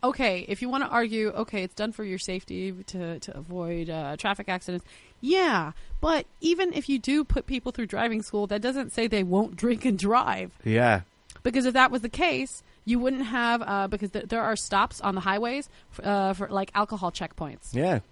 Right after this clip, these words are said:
Speaker 2: just random checkpoints.
Speaker 1: Yeah, random checkpoints, and they, they
Speaker 2: Breath-,
Speaker 1: test
Speaker 2: breathalyzing people, yeah.
Speaker 1: Yeah, they, they just breathalyze people and, and see if they're under the subs-,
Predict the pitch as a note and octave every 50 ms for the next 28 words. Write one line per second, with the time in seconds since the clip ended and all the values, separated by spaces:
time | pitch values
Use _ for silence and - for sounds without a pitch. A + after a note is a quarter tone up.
0 | - A2+ A#2 A2 B2+ C3+ C#3 A#2+ G2+ - C3+ C3+ - G2+ F#2 F#2 - - - G#3
1 | A3+ A#3 A3 G#3+ G#3 G#3+ G#3 A3+ B3+ C#4 - B3 - - - F#3+ F#3 F#3 F#3 -
2 | - F#3+ G3 G3 F#3+ F#3+ - - E3+ G3 G3 F#3+ F#3+ F#3+ F#3+ F3+ F#3+ D3 A#2 B2
3 | A#2 G3 G3 B2 B2 B2 - G#2+ F#2+ F#2+ F#2 F2 F#2+ F2 - G2+ F#2+ - G2+ F#2+
4 | - A#3+ B3 B3 A3+ G#3 G3 G#3 G3+ G3+ G#3 G#3 G3+ G3+ - E3+ F3 - - A3
5 | A3 A3+ A#3+ - C#4+ C#4+ - D4+ D4+ D#4 D4+ - - G3+ G3 G3 F#3+ F#3 E3+ F3
6 | F#3 F3+ - F3+ F#3 - F#3 F3 F3 F3 F3 F3 E3+ E3+ F3 E3+ E3+ - D#3+ D#3
7 | D#3 D#3 D#3+ - - G3 A3 - -